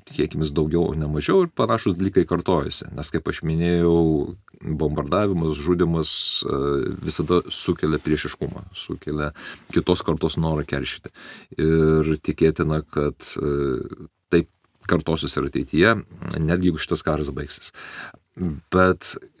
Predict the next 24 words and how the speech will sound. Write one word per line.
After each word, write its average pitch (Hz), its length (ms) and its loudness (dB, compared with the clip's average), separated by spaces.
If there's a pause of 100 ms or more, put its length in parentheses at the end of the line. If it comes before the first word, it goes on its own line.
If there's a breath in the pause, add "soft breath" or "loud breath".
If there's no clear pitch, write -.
aš 90 240 -4
pastaruoju 90 400 4
metu 82 240 2
girdžiu 90 320 2
labai 85 240 4
daug 113 160 4
žmonių, 95 380 0 (340)
nuo 73 200 -4 (180)
verslo 110 420 0
pasaulio 92 400 0
žmonių 85 380 0
iki 82 120 -4
bažnyčios 80 640 -2
kardinolų, 78 640 0
kurie - 240 0 (220)
apie - 180 -10
šitą - 240 -4
karą - 240 -2
kalba 98 320 2
išskirtinėm 87 560 -2
spalvom. 90 560 0
E, - 800 -8
iš 78 80 -4
bažnyčios 80 720 0